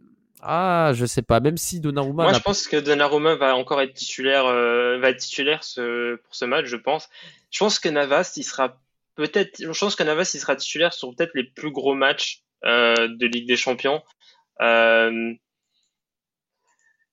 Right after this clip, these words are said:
Speaker 2: je, pour l'instant, j'ai, je, j'ai pas vraiment réfléchi à cette gestion, euh, entre les, entre les deux gardiens parce que c'est, c'est, là, on, on,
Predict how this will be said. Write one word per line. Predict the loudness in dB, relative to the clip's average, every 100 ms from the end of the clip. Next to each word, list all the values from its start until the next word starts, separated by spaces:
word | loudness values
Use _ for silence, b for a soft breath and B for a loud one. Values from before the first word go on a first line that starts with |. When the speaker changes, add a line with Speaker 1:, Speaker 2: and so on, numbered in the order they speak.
| _
Speaker 2:
je, | -2 0 0
pour | 0 4
l'instant, | 4 4 2 4 4
j'ai, | 2 4 6 6 4 0
je, | -6 -6 -8
j'ai | -6 -4 0
pas | 2
vraiment | 2 2 2
réfléchi | -2 -4 -6 -2 -2
à |
cette | -2 -10 -4
gestion, | -4 -2 -2 2 4
euh, | 4 4 4
entre | 2 0 -4 -2
les, | 0 2
entre | 0 -4 -4
les | -4
deux | -4 0
gardiens | 0 2 0
parce | 0 -2
que | -6
c'est, | -6 -4 -2 0 -2
c'est, | -6 -10 -6 -4 0
là, | 2
on, | 4 4 2 2 0
on, | -2